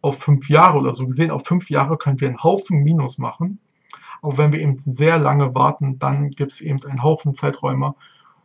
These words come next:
wo wir eben diese sieben Prozent im Jahr, ähm, erreichen können. Und ich rechne jetzt auch nochmal schnell aus,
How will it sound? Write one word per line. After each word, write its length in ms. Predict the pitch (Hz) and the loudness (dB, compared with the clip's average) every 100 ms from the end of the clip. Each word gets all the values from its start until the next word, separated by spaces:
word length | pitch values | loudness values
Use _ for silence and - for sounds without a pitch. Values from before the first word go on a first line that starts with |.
| _ - | _ -6
wo 180 | 131 131 | -4 -2
wir 160 | 139 | -2
eben 300 | - 127 131 | -2 -4 -6
diese 260 | 131 131 123 | -4 -6 -6
sieben 280 | 120 165 156 | -2 0 0
Prozent 400 | 143 - 143 147 | -6 -6 -6 -4
im 140 | 131 | -4
Jahr, 340 | 127 131 139 - _ _ _ _ _ _ _ _ _ | -2 -2 -4 -8 _ _ _ _ _ _ _ _ _
ähm, 440 | 151 135 135 135 147 - | -4 -4 -2 -6 -10 -4
erreichen 440 | 147 143 147 147 | 0 2 2 0
können. 360 | - 135 127 123 _ _ _ - | -4 -6 -6 -10 _ _ _ -2
Und 100 | 139 | -2
ich 140 | 127 | 0
rechne 260 | 147 139 156 | -2 -2 -2
jetzt 140 | 143 | -2
auch 180 | 147 135 | -4 -2
nochmal 540 | 147 135 131 135 143 147 | 0 0 0 -2 -4 -8
schnell 260 | - - 135 | -14 -10 -8
aus, 540 | - 139 - - _ | -6 -6 -8 -20 _